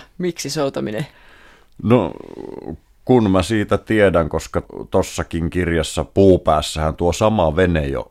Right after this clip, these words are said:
Speaker 2: vilahti silloin näyttelijä Ännän itsemurharetkellä, mut-, <laughs> mutta niin, se on mun oma vene siis, joka, jolla myöskin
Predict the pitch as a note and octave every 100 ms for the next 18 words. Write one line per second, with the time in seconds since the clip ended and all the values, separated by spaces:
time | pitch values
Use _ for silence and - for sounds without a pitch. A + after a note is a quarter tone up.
0 | D2 D#2 D2+ B1 - C#2+ D2+ D2+ D2 C#2
1 | E2 E2 _ D#2+ D#2 D#2 - D#2 D2+ D2+
2 | D#2+ D#2+ D2+ C#2+ B1 - - - - -
3 | E2 - D#2+ C#2+ D2 D2 D#2 C#2 D#2 -
4 | - D2 C#2 B1+ - D2 E2 - - -
5 | - - - - - - F2 F2 - F#2+
6 | F2+ F2 F2+ - D2 C#2+ C#2+ D2 E2+ D#2
7 | B2+ G#2 A2 A#2+ G#2+ F2+ D#2+ F2+ E2 D#2
8 | C2 - - G#1+ - - C#2+ - D2+ C#2
9 | A#1 - - F2 F#2+ F#2 F2+ E2+ G2+ F#2+
10 | - F#2 F#2 F2